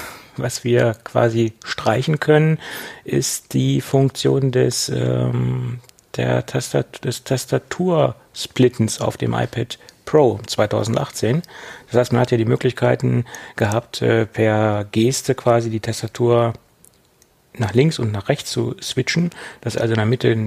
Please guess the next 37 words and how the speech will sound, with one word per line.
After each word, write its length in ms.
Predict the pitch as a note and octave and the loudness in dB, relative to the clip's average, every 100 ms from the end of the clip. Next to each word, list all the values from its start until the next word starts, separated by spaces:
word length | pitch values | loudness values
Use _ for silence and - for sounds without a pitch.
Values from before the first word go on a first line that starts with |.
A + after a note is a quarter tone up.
| G#2+ | -4
quasi 260 | - A#2 G#2 | 0 0 4
nichts 260 | C3 - | 2 0
ist 140 | D#3+ C#3 | -2 -2
und 60 | |
dass 100 | A#2+ A#2 | -2 0
man 120 | A#2 | 0
so 40 | |
eine 120 | A2 G#2 | 0 2
Daumentastatur 880 | G#2 A2+ C#3+ C3 G#2+ A2 - G#2+ G#2+ | 4 6 6 2 0 -2 -2 -2 0
hat, 160 | A#2 - - - - | -2 -6 -16 -16 -8
dass 180 | A2 - | -6 -2
man 120 | A2 | 0
also 140 | A2+ | -2
quasi, 280 | - A2 A2 | -2 0 0
wenn 60 | G#2+ | 0
man 80 | G#2 | -2
das 120 | G2+ | 0
iPad 320 | G#2+ G#2+ - | -2 -2 -2
in 40 | A2 | -2
der 100 | G2+ | 0
Hand 160 | A#2 A#2+ | 0 2
hat, 200 | A#2 - - - - - - - - - | 0 -2 -12 -18 -18 -16 -18 -20 -14 0
ähm, 460 | A2 A2 G#2+ G#2+ G2 | 4 4 4 2 0
rechts 200 | A2+ G#2 | -2 0
und 120 | A2+ G2+ | -2 0
links 220 | G#2 - | -2 0
dann 140 | G#2+ | -2
mit 120 | G2+ | -2
dem 100 | G#2+ | 0
Daumen 320 | G#2 G2+ G#2 G2 - | 2 2 2 -2 -2
tippen 300 | C3 - A2 | 0 2 -2
kann. 340 | - A2+ G#2 - _ _ - | -4 -4 -6 -8 _ _ -4
Das 280 | A2 - | -4 -2
Feature 460 | - - D#3 - - | -8 -4 -2 2 2
ist 120 | B2+ | 2
jetzt 380 | B2 - - - | -2 -4 -8 -10
quasi 640 | - A2 G#2+ G#2 G#2 A2 | -2 0 0 0 -2 -4